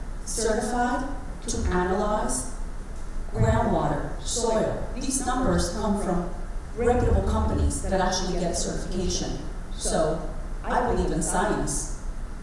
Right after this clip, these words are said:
I believe in the information that's forthcoming. And I do believe in the M C P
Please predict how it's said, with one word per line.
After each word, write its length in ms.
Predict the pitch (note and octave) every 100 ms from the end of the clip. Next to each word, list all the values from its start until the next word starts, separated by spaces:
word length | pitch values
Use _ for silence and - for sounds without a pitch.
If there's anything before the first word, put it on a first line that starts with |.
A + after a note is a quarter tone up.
| -
I 260 | G#3+ G#3+ F#3
believe 200 | F#3 E3+
in 60 |
the 120 | D#3 E3+
information 580 | F3 E3+ F3 F3 -
that's 240 | D#3+ - G3
forthcoming. 640 | G3 G3 - E3 D#3 D#3+ - - -
And 160 | G3 G3
I 100 | -
do 160 | B3 F#3
believe 340 | F3 F3 E3+
in 200 | F3 E3
the 100 | D#3+ - - -
M 180 | A3+ A#3
C 260 | G#3+
P 60 | -